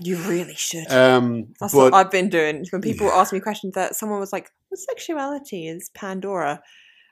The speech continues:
Speaker 1: And I, I, I was like, "Oh."
Speaker 2: Please be bi-, be pansexual.
Speaker 1: <laughs> No, Pandora is not pansexual. I was like,
Speaker 2: Ah.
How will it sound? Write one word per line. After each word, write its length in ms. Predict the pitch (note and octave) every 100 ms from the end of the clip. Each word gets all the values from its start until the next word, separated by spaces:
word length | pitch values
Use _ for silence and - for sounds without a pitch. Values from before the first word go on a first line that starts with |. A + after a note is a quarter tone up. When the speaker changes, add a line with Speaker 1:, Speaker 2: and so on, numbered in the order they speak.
| -
Speaker 1:
And 160 | F3+ F3+
I, 120 | F3
I, 200 | F#3+ F3
I 140 | D#3 E3+
was 120 | E3+
like, 160 | F3 B2+
"Oh." 60 |
Speaker 2:
Please 440 | C#3 C#3+ C#3+ C#3+ B2
be 100 | A#2+
bi-, 200 | A#2+ A#2+ - _ _ _ _ _ _ -
be 80 |
pansexual. 640 | A2 A2+ G2+ G#2+ G2 G2 -
Speaker 1:
<laughs> 60 | _ _ _ _ _ _ _ - - F3
No, 240 | E3 C#3+ D3
Pandora 360 | G3 E3 D3
is 80 | C#3
not 160 | D#3+ -
pansexual. 360 | E3 D3+ - -
I 160 | F3+
was 100 | A2
like, 160 | F#3+ F#3
Speaker 2:
Ah. 380 | F#2+ F2+ F2 E2+